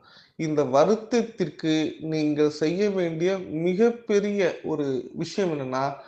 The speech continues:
இந்த ராகு கேது பயிற்சி வரைக்கும் காத்திருங்கள். ராகு லாபஸ்தானத்திற்கு செல்கிறார். So,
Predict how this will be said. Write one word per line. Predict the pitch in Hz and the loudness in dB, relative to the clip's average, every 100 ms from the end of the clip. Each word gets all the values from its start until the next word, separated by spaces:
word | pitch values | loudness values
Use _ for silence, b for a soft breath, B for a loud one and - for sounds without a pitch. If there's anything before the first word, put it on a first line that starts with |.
| B B - | B B -4
இந்த | 156 147 120 | 2 2 4
ராகு | 131 165 196 185 | 6 6 6 2
கேது | 175 143 139 | 2 2 0
பயிற்சி | 139 139 - | -2 0 0
வரைக்கும் | 139 151 151 185 175 | 0 0 -4 -8 0
காத்திருங்கள். | 135 135 139 127 120 123 95 - _ B B B - | 0 0 -4 -4 -2 -4 -4 -10 _ B B B 2
ராகு | 131 147 165 147 220 - 143 | 6 6 4 -2 -4 -2 4
லாபஸ்தானத்திற்கு | 135 170 180 - 156 139 147 151 - | 6 6 2 0 -2 -2 -6 -6 -4
செல்கிறார். | 139 131 135 127 - | -4 0 2 0 -4
So, | - | -2